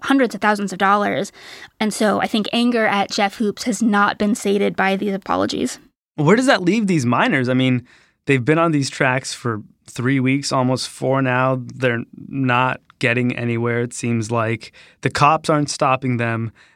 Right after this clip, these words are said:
Speaker 2: The company's not paying them. How long are they gonna stay there?
Speaker 1: You know,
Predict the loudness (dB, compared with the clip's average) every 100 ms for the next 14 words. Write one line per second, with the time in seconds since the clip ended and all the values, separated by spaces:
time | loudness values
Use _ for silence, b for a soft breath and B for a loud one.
0 | -4 -4 0 -2 0 -2 0 0 0 -2
1 | -4 -2 0 0 -2 -6 -8 -10 -2 2
2 | 4 2 2 2 2 0 -2 -2 -2 -2
3 | -2 -8 _ _ _ _ -4 2 4 6
4 | 4 4 2